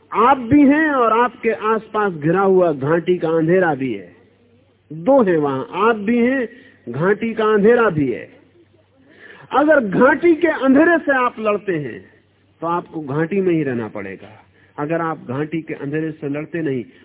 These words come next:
अपने भीतर जो आप हैं, उसे ऊपर उठाते हैं, ऊर्ध्वगमन पर चलते हैं, तो घाटी के अंधेरे पे ध्यान देने की ही जरूरत नहीं है।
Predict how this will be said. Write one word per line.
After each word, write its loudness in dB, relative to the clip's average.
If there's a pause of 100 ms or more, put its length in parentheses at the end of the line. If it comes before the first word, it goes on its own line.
(180)
अपने -4
भीतर -4
जो -6
आप -8
हैं, -8 (180)
उसे -2
ऊपर -2
उठाते -10
हैं, -16 (260)
ऊर्ध्वगमन 0
पर -6
चलते -16
हैं, -20 (520)
तो -6
घाटी -4
के -4
अंधेरे -2
पे -8
ध्यान -6
देने -4
की -8
ही -4
जरूरत -10
नहीं -14
है। -20